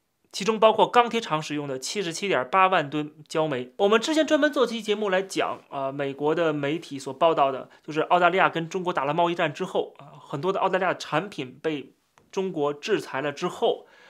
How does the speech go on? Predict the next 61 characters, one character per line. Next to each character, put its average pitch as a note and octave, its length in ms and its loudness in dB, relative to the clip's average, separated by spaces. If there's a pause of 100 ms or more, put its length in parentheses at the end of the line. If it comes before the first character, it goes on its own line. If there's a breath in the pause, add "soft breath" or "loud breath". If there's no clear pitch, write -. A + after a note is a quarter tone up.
(160 loud breath)
澳 F#3 80 2
大 F3 100 6
利 F#3 80 4
亚 D#3+ 100 6
的 C3+ 160 0
这 C3+ 140 -6
个 B2+ 340 -8 (100)
出 - 240 -6
口 E3+ 140 -2
的 C3+ 80 -4
情 C#3+ 180 -10
况， - 280 -6 (140)
啊， C3 120 -20
我 C3 100 -14
们 C3+ 160 -10
之 E3+ 120 -16
前 D#3+ 180 -4
做 E3 160 -2
了 C#3 80 -6
一 C3 60 -8
个 C3+ 100 -10
分 E3 180 -6
析， D#3+ 180 -10
对 C3+ 100 -10
吧？ B2+ 160 -6 (680 loud breath)
其 - 140 -4
实 G#3 200 2
澳 G3+ 120 4
大 F#3+ 80 4
利 G3 60 4
亚 F3 100 6
没 D#3 120 2
有 F3+ 100 4
什 D3 80 -6
么 D3+ 80 -6
太 D#3 100 2
大 C3+ 100 2
损 C3 280 -10
失， C#3+ 340 -10
而 D3 140 -4
且 C#3 200 -2
甚 D#3+ 280 -4
至 D3+ 180 -4
是， C#3 360 -2 (360 loud breath)
啊， C3+ 220 -8
要 F3+ 200 6
不 D3 80 0
然 C#3+ 220 4
就 D3 80 -4
是 C3+ 140 -6
其 - 120 -10
他 F3+ 140 0
国 D3+ 100 -2
家 C#3 140 2
会 D3+ 140 -6
弥 D3+ 180 -4
补 D3 100 -8
这 C3+ 100 -8
个 C3 60 -12
缺 F3 200 -6
口 - 300 -14